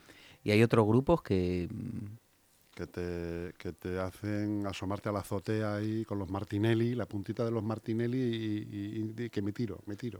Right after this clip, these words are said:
Speaker 1: Pero hablo del deporte, hablo de política,
Speaker 2: Mm.
Speaker 1: hablo de... No sé, pero en el deporte es curioso que te encuentras grupos planos que, que no,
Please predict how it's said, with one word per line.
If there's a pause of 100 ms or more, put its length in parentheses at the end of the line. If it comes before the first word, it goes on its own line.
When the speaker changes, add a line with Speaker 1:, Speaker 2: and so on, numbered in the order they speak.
(120)
Speaker 1:
Pero
hablo
del
deporte,
hablo
de
política,
Speaker 2:
Mm.
Speaker 1:
hablo
de... (340)
No
sé,
pero
en
el
deporte
es
curioso
que
te
encuentras
grupos
planos (540)
que, (280)
que
no,